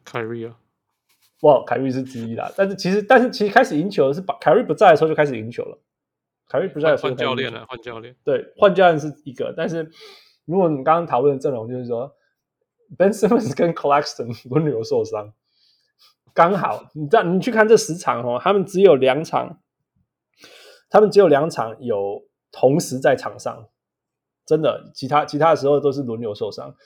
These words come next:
Speaker 2: 然后这两场轮流在场上，有一场输掉，那一场赢，赢的一场呢，虽然两个都先发，但是 Ben Simmons 先发只打十一分钟，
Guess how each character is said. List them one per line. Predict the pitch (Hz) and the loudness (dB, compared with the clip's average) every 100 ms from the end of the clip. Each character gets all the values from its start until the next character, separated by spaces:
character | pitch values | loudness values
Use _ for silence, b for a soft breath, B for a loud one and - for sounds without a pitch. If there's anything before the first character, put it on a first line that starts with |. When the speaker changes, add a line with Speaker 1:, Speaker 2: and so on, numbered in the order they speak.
| b b | b b
Speaker 2:
然 | 151 | 2
后 | 185 | 2
这 | 233 | 4
两 | 202 185 | 4 2
场 | 208 151 117 123 _ _ _ _ 170 | -2 -6 -8 -14 _ _ _ _ -20
轮 | 160 175 | -8 -2
流 | 180 | 2
在 | 175 | 2
场 | 151 123 | 0 -2
上， | 160 | -2
有 | 120 | -2
一 | 160 | -6
场 | - 104 107 | -8 -8 -8
输 | - 127 | -10 -10
掉， | 135 120 110 - - | -4 -4 -4 -10 -8
那 | 139 | -6
一 | |
场 | 151 123 - | -4 -8 -8
赢， | - _ _ | -20 _ _
赢 | 180 | -2
的 | 202 | 2
一 | 214 | 2
场 | 247 160 123 | 0 -4 -4
呢， | 131 | -4
虽 | 135 202 | -2 0
然 | 196 | 0
两 | 131 | 0
个 | 131 | 0
都 | 151 | 0
先 | 156 156 | 0 -2
发， | 143 139 | 2 0
但 | 156 | 0
是 | 151 | -4
Ben | 165 160 | -2 -2
Simmons | 165 156 131 | -4 -6 -4
先 | 143 | -2
发 | 143 139 | 0 -2
只 | 139 | -4
打 | 110 | -8
十 | 104 - 113 | -8 -12 -14
一 | 117 | -10
分 | 113 107 | -10 -10
钟， | 107 107 | -14 -16